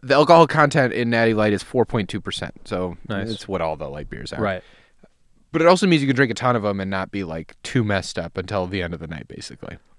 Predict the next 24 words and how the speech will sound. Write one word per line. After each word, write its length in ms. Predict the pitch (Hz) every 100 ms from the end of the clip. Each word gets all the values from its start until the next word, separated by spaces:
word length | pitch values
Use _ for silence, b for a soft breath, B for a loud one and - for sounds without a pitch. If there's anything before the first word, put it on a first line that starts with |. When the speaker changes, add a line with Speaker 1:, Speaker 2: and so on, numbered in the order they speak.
| -
Speaker 2:
What 260 | 120 147
was 200 | 214 160
your 140 | 151 139
favorite 600 | - - 127 127 123 117 _ _
drinking 320 | 123 113 113
game 320 | 98 95 92 - -
in 120 | 131
college? 420 | 110 95 92 - - - - - - - b b b b b
Speaker 1:
It 200 | 143 147 - _ -
was 420 | 117 135 180 -
and 200 | 131 113
still 360 | - - 131
is 380 | 127 123 117 - 127
and 80 |
always 340 | 110 123 123 107
will 240 | 117 139
be. 360 | 113 107 90 -
If 140 | 120
you 60 | 143
talk 180 | - 196
about, 180 | 190 123
like, 120 | 117
Speaker 2:
Uh-oh. 100 | 107
Speaker 1:
indoor, 760 | 160 180 160 151 151 151 143